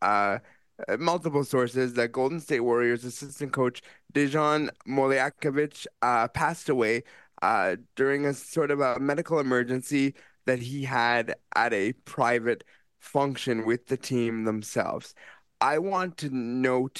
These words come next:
to everybody, when this kind of situation happens and the coach literally has a death, when you're at the,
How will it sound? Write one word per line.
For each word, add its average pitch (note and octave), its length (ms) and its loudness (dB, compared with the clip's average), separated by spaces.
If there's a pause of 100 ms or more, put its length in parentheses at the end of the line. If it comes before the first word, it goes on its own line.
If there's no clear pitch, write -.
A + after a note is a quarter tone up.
(100)
to - 220 -4
everybody, G2+ 560 -2
when B2 440 0
this E3+ 260 -6
kind D3+ 240 -2
of C#3 140 -2
situation C#3+ 640 -2
happens B2 500 -2 (320)
and B2 220 2
the A#2+ 100 2
coach C3 480 -2 (220)
literally C#3 580 0
has B2+ 340 -4
a B2 80 0
death, B2 520 -4 (500)
when C3+ 440 0
you're B2+ 180 0 (160)
at D#3+ 480 -4
the, B2 280 0